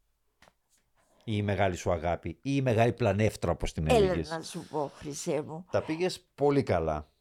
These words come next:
Speaker 1: Δηλαδή, πού να την
Speaker 2: Η
Speaker 1: αγαπούσες κιόλας τη
Speaker 2: ζωή
Speaker 1: τηλεόραση;
Speaker 2: δεν κάνει λάθος. Με καθοδήγησε στο ρικ. Πρώτα έπιασα δουλειά στο...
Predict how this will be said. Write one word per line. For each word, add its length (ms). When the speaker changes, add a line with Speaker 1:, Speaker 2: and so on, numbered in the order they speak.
Speaker 1:
Δηλαδή, 200
πού 120
να 100
την 100
Speaker 2:
Η 20
Speaker 1:
αγαπούσες 440
κιόλας 240
τη 60
Speaker 2:
ζωή 100
Speaker 1:
τηλεόραση; 560
Speaker 2:
δεν 280
κάνει 400
λάθος. 680
Με 160
καθοδήγησε 1300
στο 340
ρικ. 240
Πρώτα 360
έπιασα 460
δουλειά 420
στο... 520